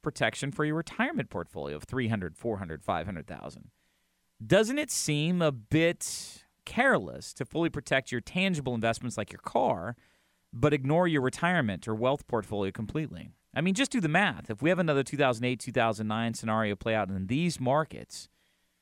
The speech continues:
your three hundred, four hundred, five hundred thousand dollar portfolio could be cut in half.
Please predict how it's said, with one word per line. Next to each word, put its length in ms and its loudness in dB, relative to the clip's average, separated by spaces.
your 240 6
three 300 4
hundred, 300 2
four 220 2
hundred, 240 0
five 220 4
hundred 180 -2
thousand 340 0
dollar 200 4
portfolio 460 -2
could 160 -2
be 60 -2
cut 220 -2
in 60 -12
half. 800 -2